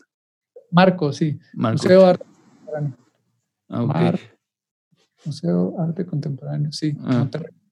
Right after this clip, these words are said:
Speaker 2: Ujú. Y, y ahí, ahorita con lo, con, como está la onda, ¿la gente va a poder ir o cómo funciona?
Speaker 1: Sí, no, los museos ya están a-, ya están abriendo. De
Speaker 2: Ah,
Speaker 1: hecho,
Speaker 2: ya.
Speaker 1: justo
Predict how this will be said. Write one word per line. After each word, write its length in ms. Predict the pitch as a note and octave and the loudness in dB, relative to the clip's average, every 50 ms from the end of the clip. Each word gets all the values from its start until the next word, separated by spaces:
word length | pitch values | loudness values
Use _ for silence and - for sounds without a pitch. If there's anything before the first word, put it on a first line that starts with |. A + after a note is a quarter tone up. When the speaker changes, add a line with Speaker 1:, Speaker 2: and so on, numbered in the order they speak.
| _ _ _ _ _ - | _ _ _ _ _ -2
Speaker 2:
Ujú. 280 | C#3+ B2+ C3 B2+ B2 B2+ - _ _ _ - - - - _ | 0 2 2 2 0 -4 -8 _ _ _ -20 -20 -20 -6 _
Y, 120 | - C#3 C#3+ | 4 6 6
y 160 | C3 D3 D3+ D3+ | 6 6 6 6
ahí, 460 | - - C#3+ D3 E3+ F3+ D#3+ - - - | 6 6 6 6 6 4 2 0 0 2
ahorita 300 | C3+ D3+ D#3+ D#3 F3 E3+ | 4 4 6 4 4 4
con 320 | E3+ D3 B2 A#2+ A#2 A#2 | 4 4 4 4 4 4
lo, 260 | A2+ A#2+ A2 A#2 A2+ A2+ | 4 4 4 4 2 2
con, 220 | - B2 A#2+ A#2 | 2 -2 -2 -2
como 200 | A#2+ - A#2+ A#2+ | -2 -2 -2 -2
está 160 | A#2 - C3+ | 0 2 4
la 140 | C#3 C#3+ C#3 | 4 4 4
onda, 240 | C#3 C#3+ C#3+ C#3+ D3 C#3+ - - - | 4 4 4 4 2 2 -2 -8 -8
¿la 180 | - A#2 B2 A2+ | -6 -4 -2 0
gente 220 | B2 C3+ C3 C#3+ | 2 2 4 4
va 60 | C#3 | 4
a 40 | C3+ C3+ | 4 4
poder 180 | C3+ B2+ B2+ | 4 2 2
ir 140 | C3 B2+ C#3 | 2 2 2
o 100 | C#3+ B2+ | 2 2
cómo 180 | - B2 B2+ A#2+ | 2 0 0 0
funciona? 480 | - A#2+ A2+ A2+ A2+ A#2 A2 A2 A2 - - _ _ _ _ _ _ _ _ _ _ _ _ _ _ - B3 | 0 -2 -2 0 0 0 0 -2 -6 -12 -18 _ _ _ _ _ _ _ _ _ _ _ _ _ _ 4 6
Speaker 1:
Sí, 140 | B3 A#3+ G#3+ | 8 10 10
no, 240 | G3+ A3 A3+ G#3+ G3 | 10 10 10 8 8
los 240 | E3+ F#3+ F#3 F#3+ F#3 | 8 8 8 8 8
museos 320 | F#3+ F3+ - G3+ G#3 G#3+ | 8 8 8 8 6 8
ya 60 | A#3+ | 6
están 280 | A3 - - A3+ A3 A3 | 4 4 4 4 4 4
a-, 160 | A3 A3 - - | 4 2 4 6
ya 100 | F3+ F#3+ | 6 6
están 300 | F#3+ F#3+ - G#3 G3+ G3+ | 6 6 4 4 6 6
abriendo. 680 | G3+ F#3+ F3+ F#3 F#3+ F#3+ F3 D3+ D3 C#3+ E3+ - - - | 6 8 8 8 8 8 6 6 4 2 -2 -6 -10 -10
De 180 | - D3+ E3 F3+ | -2 4 6 6
Speaker 2:
Ah, 40 | F#3 | 6
Speaker 1:
hecho, 180 | - D3+ A3 | 6 6 2
Speaker 2:
ya. 40 | - | 4
Speaker 1:
justo 180 | - A3 - | 4 2 2